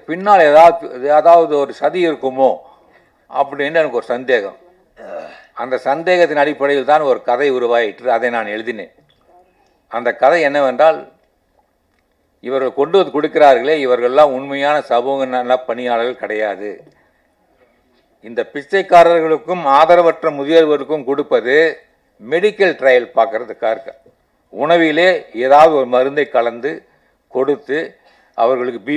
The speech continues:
பி ஏறுகிறதா, சுகர் ஏறுகிறதா, கொலஸ்ட்ரால் ஏறுகிறதா, இல்லை ஹார்ட் பீட்டிங், அந்த இர்ரெகுலர் பீட்ஸ் என்பார்கள், அது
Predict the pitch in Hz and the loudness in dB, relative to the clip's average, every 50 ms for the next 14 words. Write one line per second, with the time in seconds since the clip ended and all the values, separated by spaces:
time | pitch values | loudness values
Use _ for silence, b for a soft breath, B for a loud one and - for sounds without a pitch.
0 | 151 - 143 131 127 123 120 120 117 113 110 110 110 131 143 135 139 - 131 123 | -6 -4 -4 -2 -2 -2 -2 0 -2 -2 -2 2 4 4 4 4 2 -2 -6 -4
1 | 123 139 131 127 123 120 120 113 113 107 110 113 123 135 131 - - 113 131 139 | -4 -2 -2 0 0 0 0 -2 -2 -2 0 0 2 2 0 0 0 0 0 0
2 | 135 - - 139 131 123 117 110 107 110 107 110 107 107 113 123 139 143 143 B | 0 0 0 0 0 0 0 -4 -6 -4 -4 -4 -4 0 2 2 2 2 2 B
3 | B B B B B - 117 127 135 139 139 131 104 - - - 160 175 - - | B B B B B -14 -12 -8 -4 -4 -2 -2 -4 -4 -2 0 2 2 0 0
4 | - 101 101 135 156 156 - 147 135 123 b b b b b b b b b - | -6 -10 -6 -6 -6 -6 -8 -10 -14 -16 b b b b b b b b b -8
5 | 120 127 131 120 123 117 110 - - - 127 143 151 156 170 170 143 147 139 127 | -6 -6 -4 -2 0 0 0 -2 -4 -8 -6 -6 -2 0 2 2 2 2 2 0
6 | - - 139 131 - - - 113 110 107 113 110 110 117 110 104 113 127 | 0 -2 -6 -10 -8 -6 -8 -8 -4 -2 -2 -2 0 0 0 0 -2 -2